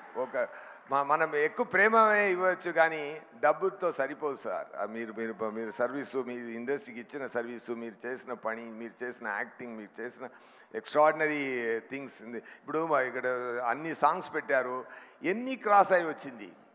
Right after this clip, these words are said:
ఎన్ని, ఎన్ని ఎక్స్పీరియన్స్ క్రాస్ అయి వచ్చింది. ఇప్పుడు మలేషియాకు వెళ్ళాం. ఆ,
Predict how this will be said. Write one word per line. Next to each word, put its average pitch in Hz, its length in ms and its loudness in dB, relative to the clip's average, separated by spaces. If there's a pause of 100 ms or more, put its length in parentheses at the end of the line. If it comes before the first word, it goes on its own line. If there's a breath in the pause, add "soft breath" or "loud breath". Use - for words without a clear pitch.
ఎన్ని, 202 320 -8
ఎన్ని 190 320 -4
ఎక్స్పీరియన్స్ 196 680 -6
క్రాస్ 139 260 2
అయి 127 120 -2
వచ్చింది. 110 440 -12 (540 loud breath)
ఇప్పుడు 147 420 4 (300)
మలేషియాకు 175 520 6
వెళ్ళాం. 143 440 4
ఆ, 123 380 2